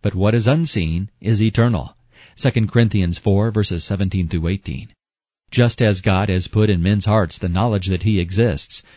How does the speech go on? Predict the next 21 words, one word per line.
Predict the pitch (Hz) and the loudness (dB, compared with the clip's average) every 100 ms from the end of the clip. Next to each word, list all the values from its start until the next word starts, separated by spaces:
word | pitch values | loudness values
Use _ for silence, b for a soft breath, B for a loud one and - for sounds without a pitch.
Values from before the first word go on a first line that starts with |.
| b b | b b
Romans | 95 90 85 | 0 0 0
one | 95 101 123 | 2 2 0
verses | 110 92 90 | -2 -2 -2
nineteen | 85 98 101 82 | 0 0 -2 -4
and | 71 | -2
twenty, | 110 123 117 _ _ - | -2 -2 -6 _ _ -4
so | 147 151 | 0 2
are | 127 | 4
we | 113 | 4
programmed | 104 135 156 107 80 95 | 4 2 2 2 0 2
to | 117 | 2
desire | 107 95 101 107 | 2 2 2 2
heaven. | 101 131 85 - _ _ _ b b b | 2 0 -2 -6 _ _ _ b b b
It | 135 143 | 2 2
is | 123 | 2
the | 120 | 0
theme | 104 160 170 | 2 0 2
of | 110 - | 0 2
countless | 123 127 - 110 104 | 0 0 0 0 4
books, | 104 78 - - - | 2 2 -6 -14 -10
songs, | - 135 80 67 73 | 0 2 2 -4 -10